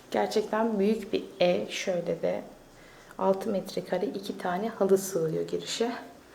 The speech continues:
Siz düşünün artık ne kadar büyük bir ev. Burada bir puf bulunuyor. Burada lavabo.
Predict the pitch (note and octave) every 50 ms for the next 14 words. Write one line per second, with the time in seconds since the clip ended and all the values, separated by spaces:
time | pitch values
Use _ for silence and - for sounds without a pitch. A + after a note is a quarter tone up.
0 | - - - - - - - - F#3+ F#3 - G3 F#3+ - G3 F#3+ F#3 F3+ F3 F3
1 | F3 - - E3 - - - - - - - F3+ F#3+ G3 G3 F#3 F3+ E3+ E3+ E3+
2 | - - - E3+ E3+ - - F3 F3+ G#3 A3+ - - - - - - - - -
3 | - - - - - - - G2+ F#2+ F2+ F2+ E2+ F2+ F2+ - F3 - - - -
4 | - - - - - G3+ G3+ G3 G3+ G3+ G3 G3+ G3+ G#3 G#3 - - - - -
5 | - - - - - - - - - - - - - - - - - - - -
6 | - - - - - - G#3+ G3 F#3 F#3+ F3+ F3 F#3 F3+ F3+ F3 F3 E3+ E3+ F3
7 | G#3 A#3+